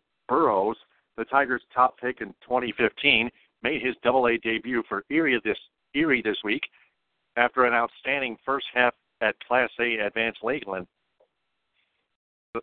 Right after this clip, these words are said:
the Flying Tigers. The twenty-year-old isn't likely to springboard to Detroit anytime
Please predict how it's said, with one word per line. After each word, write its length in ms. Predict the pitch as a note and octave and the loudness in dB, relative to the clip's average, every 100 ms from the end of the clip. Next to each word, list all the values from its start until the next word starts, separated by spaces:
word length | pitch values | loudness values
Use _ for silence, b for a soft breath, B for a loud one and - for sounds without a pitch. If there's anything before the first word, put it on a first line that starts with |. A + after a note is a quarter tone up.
| - | -10
the 60 | G2+ | -4
Flying 280 | A#2+ G#2 G2 | 2 2 2
Tigers. 400 | A#2+ G#2+ F#2+ - - b b b b _ | 2 2 2 -8 -14 b b b b _
The 80 | C3+ - | -8 0
twenty-year-old 520 | E3+ F#3+ D#3 C#3+ C3+ - | 2 4 4 4 2 -2
isn't 280 | D#3 D#3 A#2 | -2 -2 0
likely 340 | C#3+ - C3 | 0 0 -6
to 80 | G#2 - - | -6 -8 -6
springboard 520 | C3 C3+ A2+ A2 G#2+ - | -4 -4 0 0 0 -6
to 80 | A#2+ | -6
Detroit 400 | G2+ - A#2+ A2 | -6 -2 -2 0
anytime 460 | A2+ G#2+ G#2 F#2+ | 0 -4 -8 -8